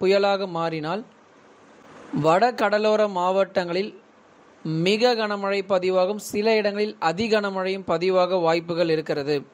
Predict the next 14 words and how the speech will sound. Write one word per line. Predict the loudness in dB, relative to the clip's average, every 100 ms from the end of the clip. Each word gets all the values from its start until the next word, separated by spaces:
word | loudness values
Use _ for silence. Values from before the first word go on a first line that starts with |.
| _ _ -20 -20 -20 -20 -20 -12
வட | 0 2 4 4
தமிழக | 2 0 0 2 0
கடலோர | 0 0 2 2 0
மாவட்டங்களுக்கு | 0 2 2 2 0 -2 -2 0
ரெட் | 2 2 4
அலர்ட் | 2 2
எச்சரிக்கை | -2 -2 -4 -2 -2
கொடுக்கப்படும். | 0 2 2 2 -2 -6 -16 _ _ _ -20 -20 0
தற்பொழுதே | 2 2 2 0 0 2 2
வடகிழக்கு | 2 0 0 -2 -2 -2
பருவமழை | 0 2 0 -2 -2 -2
தீவிரமாகி | -2 2 2 2 0 0
கொண்டு | -2 0
வருகிறது. | 2 2 0 0 -2